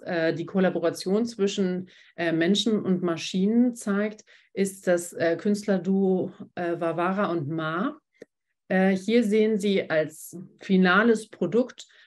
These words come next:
eine, ähm, drei D Druck-Keramik. Ähm, man muss dazu sagen, sie, sie wirkt, Sie sehen das auf den Bildern im Hintergrund, so ein bisschen,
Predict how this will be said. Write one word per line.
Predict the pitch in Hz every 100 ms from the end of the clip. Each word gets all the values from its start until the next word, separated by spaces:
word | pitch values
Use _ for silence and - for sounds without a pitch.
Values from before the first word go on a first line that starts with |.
| _
eine, | 165 175 185 180 180 180 180 -
ähm, | 180 175 175 170 170 170
drei | 165 170
D | 151 208 226
Druck-Keramik. | 196 202 202 - _ - 185 165 170 196 233 269 277 - _ _ _ _ _ _ -
Ähm, | 202 185 196 202 190 -
man | 202 190 196
muss | 226 226
dazu | 214 208 247 247
sagen, | 214 226 233 254
sie, | 233 185 165
sie | 170 165
wirkt, | 214 226
Sie | 180
sehen | 147 180
das | 196 190
auf | 190
den | - 175
Bildern | 180 196 185
im | 185
Hintergrund, | 196 208 202 196 196
so |
ein | 185
bisschen, | 208 226 220 202 202